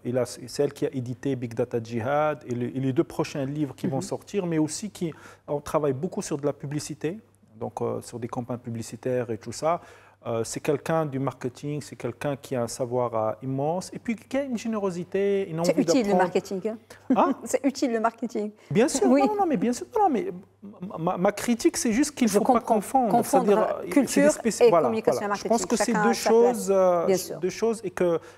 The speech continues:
Speaker 1: l-, l'ambiguïté n'est pas forcément imp-, intéressante ni pour l'un ni
Speaker 2: Oui,
Speaker 1: pour l'autre.
Speaker 2: c'est clair.
Speaker 1: Donc, pour revenir à Nadia, c'est une personne qui a un, un, un talent fou et, et, et c'est, ça ne fait que commencer. Donc, donc, euh, euh, Inch'Allah, on va faire plein de belles choses et
Speaker 2: Hmm.
Speaker 1: voilà.
Speaker 2: Bon vent.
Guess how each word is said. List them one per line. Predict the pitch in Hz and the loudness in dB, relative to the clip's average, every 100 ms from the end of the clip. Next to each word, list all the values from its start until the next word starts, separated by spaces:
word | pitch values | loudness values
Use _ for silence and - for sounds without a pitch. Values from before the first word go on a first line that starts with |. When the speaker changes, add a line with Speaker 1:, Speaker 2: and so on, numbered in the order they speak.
| _ | _
Speaker 1:
l-, | 147 - | -8 -2
l'ambiguïté | 147 165 175 165 190 226 | 0 0 0 -2 -2 -2
n'est | 214 | -2
pas | - 190 | -2 -4
forcément | 185 - 185 180 175 175 170 - | -4 -10 -8 -4 -2 -2 -4 -6
imp-, | 160 - - - | -8 -6 -6 -4
intéressante | 156 185 170 170 175 - | -2 0 0 0 -2 -2
ni | 208 | -6
pour | - 175 | -4 -4
l'un | 202 | -2
ni | 202 | 0
Speaker 2:
Oui, | 214 | 2
Speaker 1:
pour | 160 | 2
l'autre. | 127 - - | 2 -2 -10
Speaker 2:
c'est | 190 | -8
clair. | - | 2
Speaker 1:
Donc, | 185 185 - | 2 2 0
pour | 175 | 4
revenir | 175 190 180 | 4 4 4
à | 175 | 4
Nadia, | 170 160 220 240 - | 2 2 0 0 -12
c'est | - 196 202 | -10 -8 -4
une | 196 | -2
personne | 202 - 202 - | -2 -2 -4 -6
qui | - 180 | -2 2
a | 160 156 | 2 2
un, | 147 143 139 | 0 0 -2
un, | - - | -4 -4
un | 143 | -4
talent | 156 156 143 | 0 0 0
fou | - - 185 226 _ _ - | -6 -8 -8 -8 _ _ -6
et, | 147 | 0
et, | 160 160 160 151 | 0 0 -2 -2
et | |
c'est, | 147 170 165 | -2 -6 -8
ça | - 160 | -8 -6
ne | |
fait | - 165 | -6 -6
que | |
commencer. | 185 175 156 143 - - _ - | -4 -2 -2 -4 -6 -14 _ -12
Donc, | 117 123 - 123 | -8 -6 -8 -4
donc, | 139 139 | -4 0
euh, | 131 127 123 123 - | 0 2 0 -4 -8
euh, | 120 113 113 110 - | -8 -6 -6 -8 -10
Inch'Allah, | 120 - 123 139 165 | -12 -6 -4 0 0
on | 147 | -2
va | 131 | -4
faire | 131 | -8
plein | - - 175 | -12 -4 -4
de | 151 | -2
belles | 135 139 123 | -2 -2 -4
choses | - 160 165 151 123 | -2 0 2 -2 -2
et | 190 | 0
Speaker 2:
Hmm. | 180 | 0
Speaker 1:
voilà. | 165 - - - | -2 -4 -12 -10
Speaker 2:
Bon | 202 196 220 | 0 2 4
vent. | 220 | 2